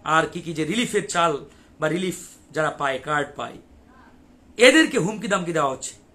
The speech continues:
"তোমরা ভোট দিতে না গেলে তোমাদের নাম কেটে দেওয়া হবে, তোমরা relief পাবা না,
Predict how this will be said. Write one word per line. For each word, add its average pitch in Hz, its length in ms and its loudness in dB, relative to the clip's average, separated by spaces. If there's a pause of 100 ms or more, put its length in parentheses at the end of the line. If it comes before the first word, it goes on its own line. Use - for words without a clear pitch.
(720)
"তোমরা 165 500 2 (300)
ভোট 156 180 -2 (140)
দিতে 156 240 -8
না 160 240 0
গেলে 156 320 -6 (340)
তোমাদের 160 340 -2
নাম 143 400 -2 (640)
কেটে 151 200 -4
দেওয়া 135 180 -4
হবে, - 240 -12 (580)
তোমরা 165 140 -4
relief 170 340 -4 (120)
পাবা - 200 -10
না, 151 140 -18